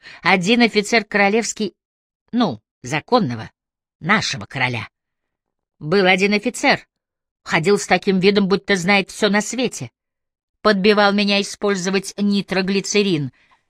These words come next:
Ему и невдомёк, что нитроглицерин хлопает только при сотрясении. Как его детонировать? Сидеть сверху и бить молотком, пока сам не взорвёшься в первую голову? Верьте, не верьте.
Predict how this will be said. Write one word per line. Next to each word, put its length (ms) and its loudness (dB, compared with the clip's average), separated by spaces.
Ему 440 0
и 100 0
невдомёк, 680 2
что 260 -2
нитроглицерин 1200 -2
хлопает 680 0
только 480 2
при 220 -2
сотрясении. 920 -6
Как 220 -2
его 180 2
детонировать? 840 -2
Сидеть 440 -2
сверху 420 -2
и 60 0
бить 260 -2
молотком, 500 0
пока 300 0
сам 300 -2
не 120 -4
взорвёшься 580 -2
в 80 -20
первую 380 -2
голову? 440 -4
Верьте, 520 -2
не 120 2
верьте. 500 -2